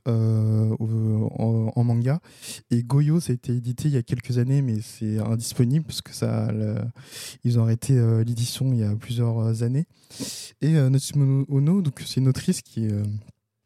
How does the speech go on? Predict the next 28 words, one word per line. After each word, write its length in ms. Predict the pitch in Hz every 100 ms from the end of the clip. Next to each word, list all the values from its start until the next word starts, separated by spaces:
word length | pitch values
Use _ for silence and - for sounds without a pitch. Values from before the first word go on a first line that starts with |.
| - -
c'est 160 | - 117
une 100 | 117
très 200 | - 135
grande 200 | 131 131
autrice, 560 | 127 - 170 165 - -
euh, 720 | 127 120 117 113 113 110 110 110 _ - _ -
qui 220 | - 120
réalise, 320 | 113 113 113
euh, 400 | 110 110 107 107 107
beaucoup 260 | 113 117 117
de 100 | 113
shoujo, 480 | 110 117 113 117 120
de 100 | 110
josei, 500 | 110 110 - 120 131 - - - - -
et 60 | 117
qui, 420 | - - 147 160
euh, 440 | 139 127 120 117 117 113 113 113 113 110 110 113
j'ai 200 | - 113
jamais 260 | 127 147
eu 160 | 180 175
en 60 | 135
fait 200 | 131 -
l'opportunité 640 | 131 143 - 135 135 156
de 100 | 117
lire 200 | 131 -
ses, 360 | - 120 110
ses 300 | 110 - 123
œuvres, 220 | 135 143